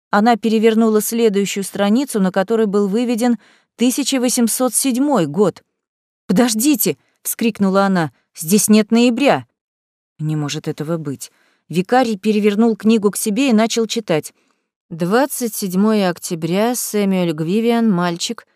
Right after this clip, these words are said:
отец Аарон Гвивиан, рыбак, мать Мэри Смит. Первое ноября, девочка Анна Декстон, отец Оливер Декстон, стряпчий, мать». Викарий перевернул страницу и прочитал дальше.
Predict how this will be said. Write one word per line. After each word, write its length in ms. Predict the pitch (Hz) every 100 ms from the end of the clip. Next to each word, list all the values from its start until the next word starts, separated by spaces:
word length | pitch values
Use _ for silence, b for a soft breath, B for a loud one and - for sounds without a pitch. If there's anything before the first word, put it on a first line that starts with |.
| _ _ -
отец 460 | 170 240 247 -
Аарон 380 | 208 190 185 165
Гвивиан, 560 | 151 160 220 240 240 202
рыбак, 520 | 160 147 180 247 - _ _ _
мать 340 | 156 180 233 -
Мэри 280 | 170 214
Смит. 520 | 214 - 156 156 - _ _ _ _
Первое 320 | 202 233 226
ноября, 400 | 220 214 202 202
девочка 520 | 185 180 220 226 - 185
Анна 240 | 180 175
Декстон, 680 | 160 151 226 - - 240 226 _ _ _
отец 380 | 151 - 220 -
Оливер 360 | 185 175 175 160
Декстон, 400 | 180 214 - 190
стряпчий, 580 | - 185 202 - -
мать». 340 | 190 175 208 - B B B B B
Викарий 460 | - 185 190 240 233
перевернул 560 | 214 214 208 214 220 214
страницу 560 | - 202 214 262 -
и 40 | 185
прочитал 500 | 185 - 190 202 202
дальше. 480 | 175 156 - 151